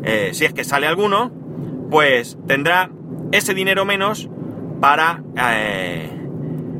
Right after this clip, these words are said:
para la gestión del país. Y, hilando con lo anterior, eh, el problema es que,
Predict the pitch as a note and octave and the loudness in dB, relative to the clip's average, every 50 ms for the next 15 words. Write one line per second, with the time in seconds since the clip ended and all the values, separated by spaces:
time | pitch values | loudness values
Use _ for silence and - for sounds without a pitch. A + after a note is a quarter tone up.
0 | - - - - - D#3 D#3 D3+ C#3+ C#3 C3+ C3+ C3 A#2 - B2+ D#3 D#3 D#3 E3+ | -6 -6 -6 -2 2 4 4 4 4 2 -2 -2 -4 -6 0 2 4 4 4 2
1 | E3 - D#3+ C3+ B2+ C3 B2+ B2+ - A2+ A#2+ A#2+ G#2+ F2 E2 - - - - - | -2 -8 -8 -4 0 0 2 4 4 4 4 4 2 -2 -6 -12 -12 -12 -10 -10
2 | - - - - - - - - - - - - - - G#3 A#3+ A3+ F#3+ A#2+ - | -8 -8 -8 -10 -10 -10 -10 -10 -10 -10 -10 -10 -8 0 2 2 4 2 0 -2
3 | - - - - - - - - - - - - - - - - - - - - | -6 -12 -10 -10 -8 -8 -8 -8 -8 -8 -8 -8 -8 -6 -8 -8 -8 -8 -10 -8
4 | - C#3 C#3+ C#3 C#3 C#3+ D3 D3+ C#3+ D3+ D#3 E3 E3 E3+ E3 F#3+ G3 G#3 G#3+ G#3 | -4 -2 2 2 2 2 2 0 0 2 4 2 2 2 2 -2 2 4 4 4
5 | G#3 A3 A#3 - - - - - - - - - - - - - - - - - | 4 4 0 -8 -12 -12 -10 -8 -8 -8 -8 -8 -10 -10 -10 -10 -10 -10 -10 -10
6 | - - - D3+ F3+ G3+ G#3 G#3 - E3 - D3 D#3 F3 F3+ F#3+ G3 G3+ G3 F#3+ | -10 -4 2 4 4 4 4 2 -2 -8 -10 -6 -2 2 2 4 4 4 2 2
7 | F#3+ G3 F3+ F3 E3+ D#3 - F#3+ F#3+ F#3+ F3+ - | 2 2 2 0 -2 0 2 2 2 2 0 -4